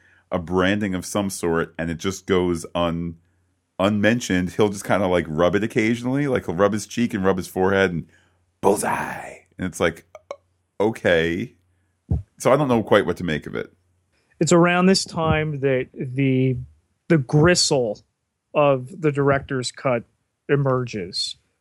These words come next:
Speaker 2: The biggest piece is the defense of a man played by rapper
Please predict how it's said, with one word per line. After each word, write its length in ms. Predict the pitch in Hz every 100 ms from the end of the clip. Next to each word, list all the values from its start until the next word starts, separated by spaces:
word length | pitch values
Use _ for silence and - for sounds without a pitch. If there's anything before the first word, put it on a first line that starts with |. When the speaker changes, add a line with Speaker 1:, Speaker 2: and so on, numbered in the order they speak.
| _
Speaker 2:
The 80 | 156
biggest 560 | 127 160 165 170 - -
piece 560 | 175 160 151 - - - _
is 600 | 143 135 123 123 - - _ _ _ _
the 120 | - 151
defense 720 | 135 - - 156 156 - - -
of 180 | 147 139
a 60 |
man 580 | 135 135 135 131 131 135 _ _
played 560 | - - 170 170 170 143
by 540 | 135 127 117 107 110 _ _ - - - - - - - - - - _
rapper 680 | - 139 139 139 143 131 127